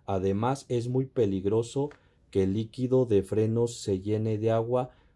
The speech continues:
porque ya no frenará tu auto por más que pises y bombies el pedal del freno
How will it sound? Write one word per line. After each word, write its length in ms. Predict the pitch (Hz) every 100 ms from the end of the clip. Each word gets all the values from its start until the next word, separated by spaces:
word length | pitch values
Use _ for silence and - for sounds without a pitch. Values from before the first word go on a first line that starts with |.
| _
porque 480 | - 113 117 131 123
ya 180 | 110 107
no 180 | 110 117
frenará 640 | 117 104 92 90 95 104
tu 120 | - 113
auto 460 | 113 113 127 131 - _ -
por 220 | 98 90
más 260 | 101 113
que 180 | - 110
pises 540 | - 110 107 123 117 -
y 120 | 107
bombies 600 | 95 92 92 98 107 110
el 160 | - 98
pedal 440 | - 95 92 98
del 200 | 98 101
freno 480 | 98 135 147 139 131